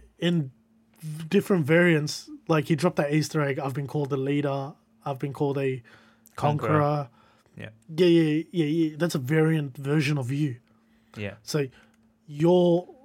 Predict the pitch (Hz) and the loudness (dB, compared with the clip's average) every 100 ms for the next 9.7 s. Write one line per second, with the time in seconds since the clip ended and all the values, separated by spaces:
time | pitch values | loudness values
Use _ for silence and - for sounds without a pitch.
0 | 175 135 131 - - 147 143 170 175 165 | -4 -2 -4 -8 -18 -6 0 4 4 4
1 | 160 196 139 135 135 143 - _ _ _ | 2 -2 -6 -6 -8 -12 -18 _ _ _
2 | 170 175 156 151 143 143 147 143 160 - | 0 2 2 0 -2 -4 -4 -4 -6 -10
3 | _ _ _ _ _ _ _ _ _ 165 | _ _ _ _ _ _ _ _ _ -2
4 | 165 165 156 156 143 135 147 - _ _ | 0 2 2 2 2 -2 -6 -12 _ _
5 | - - 185 147 139 151 151 131 120 _ | -6 -2 0 0 0 -4 -4 -8 -10 _
6 | _ _ _ _ - 147 139 _ _ _ | _ _ _ _ -4 -2 -4 _ _ _
7 | - 185 175 120 131 127 117 131 - - | -4 -2 0 2 0 0 -2 -4 -4 -2
8 | 147 139 123 113 107 107 - 139 110 123 | -2 0 -2 0 -2 -6 -10 -6 -2 -2
9 | 107 104 120 104 92 98 | 0 -2 -4 -6 -6 -6